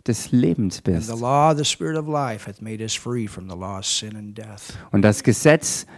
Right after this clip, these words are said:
Speaker 1: des Geistes des Lebens in Christus Jesus hat uns frei gemacht vom Gesetz der Sünde und des Todes.
Speaker 2: Holy Spirit,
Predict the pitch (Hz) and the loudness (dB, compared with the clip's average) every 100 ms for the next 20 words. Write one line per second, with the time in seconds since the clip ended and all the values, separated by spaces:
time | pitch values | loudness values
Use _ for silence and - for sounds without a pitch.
0 | - 110 - 156 147 156 - 160 139 160 | -2 -2 4 8 8 8 6 2 6 4
1 | 143 135 135 131 - 139 135 - 135 120 | 6 8 8 6 4 6 6 6 4 4
2 | 143 - 117 110 104 120 107 107 101 - | 2 2 4 4 6 2 4 4 4 2
3 | 104 - - 120 123 143 110 104 110 - | 0 0 0 4 6 6 4 4 2 -2
4 | - - - - 104 101 - - 123 - | -14 -20 -2 4 4 4 2 4 4 2
5 | - 95 - - 127 117 117 110 113 107 | 0 0 0 4 4 6 4 4 2 0
6 | 101 107 - 98 92 87 80 175 180 170 | 0 -4 0 4 4 4 2 2 2 0
7 | - - 175 180 185 | -2 -2 -2 -2 -4